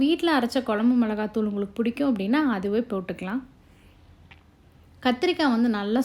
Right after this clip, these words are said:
சுருண்டு வதங்கினதுக்கு அப்புறமா குழம்புக்கு தேவையான அளவுக்கு புளிக்கரைசல் சேர்த்துக்கலாம். புளி வந்து நல்லா ஒரு கொதி வந்ததுக்கு அப்புறமா நம்ம வதக்கி வச்சிருந்த மசாலாவை வந்து மிக்சியில சேர்த்து தண்ணி விட்டு நல்லா நைஸா அரைச்சு எடுத்துக்கலாம்.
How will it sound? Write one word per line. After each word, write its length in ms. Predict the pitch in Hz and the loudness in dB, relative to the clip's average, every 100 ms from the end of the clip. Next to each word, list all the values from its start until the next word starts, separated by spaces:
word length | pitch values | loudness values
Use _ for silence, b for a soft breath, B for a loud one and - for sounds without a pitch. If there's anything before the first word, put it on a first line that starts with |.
| - | 2
சுருண்டு 320 | 240 262 254 190 | 2 4 2 0
வதங்கினதுக்கு 520 | 196 226 214 185 202 | -2 -2 -2 -4 -8
அப்புறமா 380 | - 220 202 233 277 B B B - | -6 -6 -4 -4 -6 B B B 0
குழம்புக்கு 420 | 254 302 294 285 240 | 2 4 2 0 0
தேவையான 440 | 226 240 254 240 208 | 2 4 2 0 -2
அளவுக்கு 320 | 190 202 277 - | -4 -4 -6 0
புளிக்கரைசல் 580 | 233 233 214 202 190 185 | 0 0 -4 -4 -8 -6
சேர்த்துக்கலாம். 520 | 180 - 165 180 240 269 - - - - - - - - - _ - - - - - - - - b b b b b _ _ _ - - | -10 -8 -10 -6 -6 -6 -12 -20 -20 -20 -20 -20 -20 -20 -20 _ -20 -20 -20 -20 -20 -20 -20 -20 b b b b b _ _ _ -20 -8
புளி 220 | - 330 370 | 2 4 4
வந்து 180 | 302 247 262 | 4 4 4
நல்லா 240 | 220 233 302 254 | 4 2 4 4
ஒரு 140 | 226 240 | 2 2
கொதி 180 | 220 254 262 | 0 2 2
வந்ததுக்கு 380 | 202 196 196 185 | 0 -4 -6 -6
அப்புறமா 380 | - 214 190 262 294 - 214 | -4 -4 -2 -2 -4 -6 -4
நம்ம 160 | 214 196 | -2 -2
வதக்கி 320 | 196 277 294 | -2 -2 0
வச்சிருந்த 340 | 262 254 208 202 185 | 0 0 -4 -4 -8
மசாலாவை 440 | 185 240 247 214 196 | -4 -2 -2 -2 -4
வந்து 160 | 202 226 | -2 -2
மிக்சியில 380 | 202 - 240 214 | -2 -2 -2 -2
சேர்த்து 300 | 190 165 - 277 B B B - | -6 -8 -6 -8 B B B 0
தண்ணி 280 | 240 269 330 | 4 6 6
விட்டு 180 | 269 247 233 | 4 2 0
நல்லா 200 | 196 233 202 | 0 -2 -2
நைஸா 360 | 185 240 269 208 | 0 0 0 -4
அரைச்சு 240 | 196 - | -4 -4
எடுத்துக்கலாம். 480 | 196 175 165 175 214 | -4 -6 -8 -6 -6